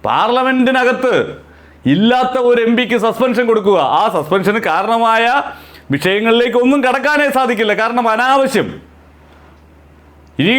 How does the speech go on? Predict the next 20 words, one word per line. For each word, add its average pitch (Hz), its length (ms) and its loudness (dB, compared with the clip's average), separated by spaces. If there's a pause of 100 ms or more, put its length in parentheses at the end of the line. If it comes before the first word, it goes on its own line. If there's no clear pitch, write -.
(120)
പ്രതിപക്ഷ 233 340 0 (100)
നിലയിലുള്ള 269 360 2 (100)
നൂറ്റി 269 300 0
അറുപത് 285 320 2
എം 269 100 2
പിമാരെയും 285 460 0
സസ്പെൻഡ് 262 380 0
ചെയ്ത് 277 260 2
ഇത് 254 160 0
ഞങ്ങളുടെ 269 460 0
മാത്രമാണ് 277 480 0 (100)
എന്നുള്ള 269 300 0
രീതിയിൽ 269 340 0
ചിന്തിക്കുന്നോ 269 420 0 (300)
എന്നറിയില്ല. 262 500 0 (1200)
കാരണം 226 260 -4
കുറേ 233 220 2
അജണ്ടകൾ 262 440 2
നടപ്പിലാക്കാനുണ്ടല്ലോ. 247 800 0
അതിന് 233 180 0